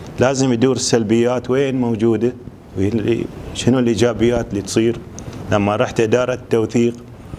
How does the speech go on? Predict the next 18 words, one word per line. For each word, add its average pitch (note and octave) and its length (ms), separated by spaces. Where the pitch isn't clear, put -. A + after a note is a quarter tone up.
في - 60
ستة - 340
وتسعين A#2 560
الوضع A#2 360
ما B2 180
كان E3 280
مثل D#3 300
الحين C#3 340
إدارة B2 320
التوثيق. A#2 540
النصوص A#2 580
أصلًا C#3 360
اللي A#2 220
موجودة B2+ 480
في C#3+ 120
ال-، A#2+ 340
في C3+ 60
الإدارة، A#2+ 640